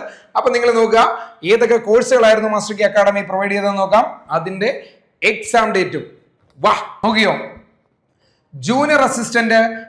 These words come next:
പ്ലാന്റ് അസിസ്റ്റന്റ്, ലാബ് അസിസ്റ്റന്റ്, ജൂനിയർ സൂപ്പർവൈസർ, അല്ലേ? ഈ നാല് കോഴ്സുകളാണ് മാസ്റ്റർ കീ അക്കാഡമിയിൽ,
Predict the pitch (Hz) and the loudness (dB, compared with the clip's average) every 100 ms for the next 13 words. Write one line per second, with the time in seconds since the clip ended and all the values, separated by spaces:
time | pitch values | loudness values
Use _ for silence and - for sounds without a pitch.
0 | - 208 220 262 254 - 214 - 208 208 | -4 0 2 2 0 -2 -4 -2 2 4
1 | 202 202 - 165 185 226 254 226 - - | 2 0 -14 -2 2 2 2 0 -2 -4
2 | 202 175 196 190 - - 147 196 220 220 | -2 2 2 2 -4 -14 -10 -6 0 0
3 | 214 185 160 165 151 139 127 - _ _ | -2 -4 -2 -2 -4 -8 -14 -20 _ _
4 | _ 226 190 - - - _ _ 202 254 | _ 0 0 0 -12 -20 _ _ -4 -2
5 | 262 220 233 269 262 214 214 214 226 190 | 0 2 2 2 0 0 -2 -2 0 0
6 | 180 180 - 160 196 214 196 196 185 180 | 0 -2 -4 -6 -4 -6 -6 -4 0 0
7 | 180 175 170 | -2 -4 0